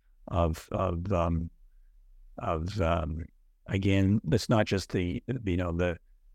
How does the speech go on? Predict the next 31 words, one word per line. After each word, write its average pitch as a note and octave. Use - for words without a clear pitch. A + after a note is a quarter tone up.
not B2+
just A2
the G#2
number A#2
of F#2
students, G2+
staff, G2
and -
faculty. G2+
It's -
also G2+
the, F2+
it's, -
it's -
the G2
mode, A#2
it's F#2
the F2
distance A#2
that A#2+
they A#2+
travel, A#2
the F#2
frequency C3
by A#2
which A2
they A#2
commute, A2
um, G2+
et F2+
cetera. F#2+